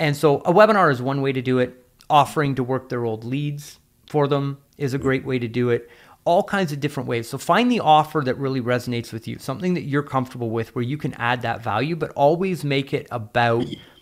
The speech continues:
bringing business that the realtor already has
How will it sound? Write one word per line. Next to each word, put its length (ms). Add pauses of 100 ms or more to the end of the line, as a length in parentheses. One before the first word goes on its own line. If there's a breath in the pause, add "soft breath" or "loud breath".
(560 soft breath)
bringing 840 (220)
business 500
that 200
the 80
realtor 440
already 360
has 760